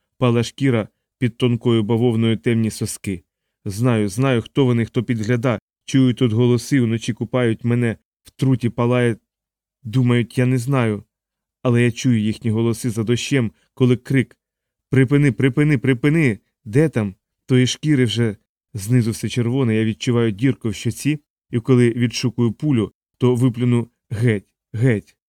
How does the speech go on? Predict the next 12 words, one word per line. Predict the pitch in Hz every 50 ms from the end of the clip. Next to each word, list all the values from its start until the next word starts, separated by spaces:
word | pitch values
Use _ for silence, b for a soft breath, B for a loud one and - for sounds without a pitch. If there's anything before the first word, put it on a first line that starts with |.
| _ _ -
Агнець | - 131 131 117 110 123 120 101
Божий, | 104 104 120 127 110 107 110
що | 104 - - 131
на | 117 120 113
себе | - - 127 117 123 113
гріх | 101 113 123 127 117 - _ _ _ _ _
світу | - - - 120 131 143 - - 123
бере, | 110 117 113 117 107
помилуй | 120 120 123 139 147 131 127 123
нас, | 113 113 110 - -
помилуй | - 139 139 139 147 143 135 131
нас, | 120 120 113 107 - -